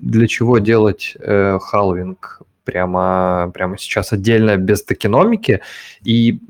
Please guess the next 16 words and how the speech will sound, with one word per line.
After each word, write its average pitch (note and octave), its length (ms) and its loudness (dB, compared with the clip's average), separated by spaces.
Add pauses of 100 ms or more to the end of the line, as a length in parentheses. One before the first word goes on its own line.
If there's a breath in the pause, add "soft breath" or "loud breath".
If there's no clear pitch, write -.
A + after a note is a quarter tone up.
опять A2+ 280 0
же, G2 200 0 (680)
почему D3 760 2
они A#2+ 580 2
не A2 100 0
могут A2 400 2
сделать A2+ 420 4
какой-то... - 400 0
Ну, D#3 160 4
нап-, C#3+ 240 2
например, C3+ 400 4
да, D3 220 4 (200 loud breath)
был A#2 460 2
бы C#3 140 6
абсолютно A#2 500 4
другой, B2+ 640 4